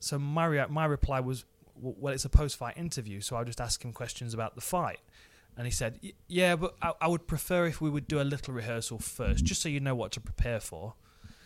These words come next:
And I'm a bit confused, but I, I said, "Oh, uh, okay,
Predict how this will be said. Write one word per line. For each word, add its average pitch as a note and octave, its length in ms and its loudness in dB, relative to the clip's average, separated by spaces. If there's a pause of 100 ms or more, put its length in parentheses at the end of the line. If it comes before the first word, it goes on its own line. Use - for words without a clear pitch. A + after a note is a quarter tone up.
(720)
And A#2+ 80 -8
I'm B2+ 60 -4
a B2 40 -4
bit C#3 160 -4
confused, G2 640 -8
but A#2 100 0
I, G#2+ 120 -6 (200)
I - 80 -16
said, C#3+ 200 -4
"Oh, D#3+ 200 -6
uh, - 260 -4
okay, C#3+ 280 -4